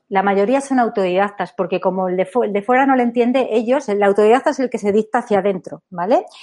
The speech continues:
Es el que las normas las hace hacia adentro y de ahí las expulsa hacia afuera. Entonces, se hacen sus videotutoriales, sus YouTubes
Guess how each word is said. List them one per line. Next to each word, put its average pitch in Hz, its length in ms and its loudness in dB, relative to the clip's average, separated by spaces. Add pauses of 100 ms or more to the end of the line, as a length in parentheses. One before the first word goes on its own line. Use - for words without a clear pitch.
Es 214 140 -8
el 226 120 0
que 202 180 0
las 185 200 0
normas 349 520 2
las 196 200 0
hace 277 180 0
hacia 202 260 2
adentro 190 380 2
y 170 60 -2
de 185 80 2
ahí 202 160 4
las 277 180 -2
expulsa 262 640 -4
hacia 175 200 -6
afuera. 165 340 -10 (200)
Entonces, 233 320 -2 (180)
se - 140 0
hacen 247 200 2
sus 233 200 -4
videotutoriales, 202 920 0 (240)
sus 185 240 -8
YouTubes 277 520 -2